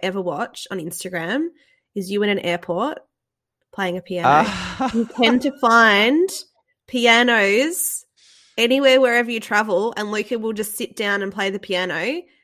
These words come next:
Speaker 1: and it brings me joy to see you find that piano and then find someone random, I think, at the airport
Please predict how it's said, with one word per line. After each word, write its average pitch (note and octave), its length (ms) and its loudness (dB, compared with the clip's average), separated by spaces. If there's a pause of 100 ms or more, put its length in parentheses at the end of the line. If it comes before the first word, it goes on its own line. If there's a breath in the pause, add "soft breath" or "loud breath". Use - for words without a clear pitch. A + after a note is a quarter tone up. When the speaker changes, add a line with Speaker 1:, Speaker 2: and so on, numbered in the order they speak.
(160)
Speaker 1:
and G#3 140 0
it - 180 -4
brings G3+ 320 -6
me G#3 120 -6
joy F#3+ 520 -4 (300)
to - 100 -12
see G3 180 -4
you F#3+ 120 -4
find F3+ 320 -6
that - 140 -6
piano F#3 320 -4
and F3 120 -4
then F#3+ 100 -4
find F#3+ 340 -6
someone F#3 500 -6 (220 soft breath)
random, F#3+ 460 -2
I E3+ 80 -4
think, F#3+ 200 -6
at F3+ 80 -10
the F#3 140 0
airport F#3 420 -4